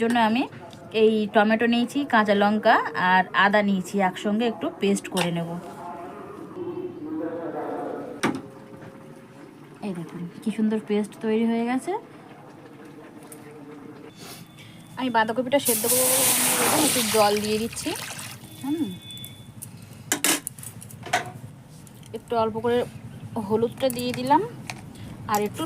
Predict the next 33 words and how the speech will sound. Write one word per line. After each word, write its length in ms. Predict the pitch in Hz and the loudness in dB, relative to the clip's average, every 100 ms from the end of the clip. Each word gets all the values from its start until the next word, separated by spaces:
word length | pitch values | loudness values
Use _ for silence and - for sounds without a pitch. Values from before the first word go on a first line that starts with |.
| 269 | 6
লবণ 260 | 196 190 190 180 | 6 4 2 0
দিয়ে 140 | 170 170 | -4 -6
দেবো, 180 | 170 - - - - - - 202 | -6 -8 -10 -12 -12 -10 -2 2
যাতে 180 | 214 226 | 4 4
ওর 80 | 220 208 | 4 0
ভিতরটায় 480 | 208 196 190 240 254 196 | 0 0 2 2 4 4
মশলাটা 360 | 196 196 202 220 | 2 0 2 0
একটু 120 | 214 254 185 | 0 -2 2
যেতে 220 | 185 180 170 | 0 0 -4
পারে। 200 | 160 156 - - - - | -6 -6 -8 -10 -10 -4
আর 60 | 202 190 | 0 0
একটু 200 | - 302 247 | -2 0 2
লঙ্কার 360 | 190 170 190 185 | 2 0 -4 -2
গুঁড়োটা 280 | 247 277 349 202 | -2 -2 -4 -4
দিয়ে 160 | 180 160 | -6 -6
দেবো, 180 | 170 165 - - - - - - - - - - - - - - - - - - | -6 -6 -10 -8 -10 -12 -12 -12 -12 -12 -10 -10 -8 -8 -8 -8 -10 -10 -10 -4
কারণ 200 | 202 190 190 - 208 190 | -2 0 -2 -6 -4 -2
বাঁধাকপি 400 | 185 190 226 285 | -2 -2 -4 -2
তো 40 | 320 214 | 0 2
ভিতরটায় 420 | 202 190 - 220 220 | 2 2 2 2 2
অতটা 220 | - 214 240 | 0 -4 -4
ঠিক 100 | 220 202 | -2 -2
মশলা 260 | 196 208 208 | -2 -4 -2
যায় 160 | 196 185 | -2 -2
না, 60 | 180 240 - - - - | -4 -6 -8 -8 -8 -2
তার 140 | 180 180 | -2 0
জন্য 140 | 185 190 | -4 -4
করে 120 | 214 208 175 | -2 -2 0
এটা 120 | 185 185 | 0 -2
দিয়ে 140 | 190 185 | -2 0
দিলাম। 200 | 196 277 453 - - - - - | 0 0 0 -8 -20 -20 -18 -4
এবার 120 | - 202 | 0 2
এটার 200 | 269 | 2